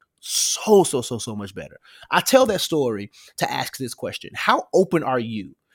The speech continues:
right, to someone who may have been, 'cause, 'cause the other thing about it, I never dogged him around campus. I didn't do that. I just kind of natu-, not naturally, but in, very intentionally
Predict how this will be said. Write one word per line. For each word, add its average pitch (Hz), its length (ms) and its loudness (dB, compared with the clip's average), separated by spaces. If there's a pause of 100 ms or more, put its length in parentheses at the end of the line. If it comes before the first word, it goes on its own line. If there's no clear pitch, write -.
(120)
right, 135 320 0
to 160 100 -2
someone 175 440 0
who 160 160 -6
may 156 180 -4
have 147 180 -4
been, 135 120 -4
'cause, - 240 0
'cause 202 180 2
the 156 120 -4
other 302 180 4
thing 165 220 -4
about 156 260 2
it, 117 160 -6
I 202 100 4
never 190 400 4
dogged 156 380 2
him 165 180 -2
around 151 220 -4
campus. 139 480 -10 (340)
I 175 100 2
didn't 185 320 4
do 175 80 0
that. 180 140 -2
I 160 80 2
just 185 240 2
kind 180 180 0
of 143 60 2
natu-, 143 460 -2
not 208 220 -2
naturally, 131 460 -4
but 127 260 0
in, 151 160 -6
very 196 240 6
intentionally 143 800 -2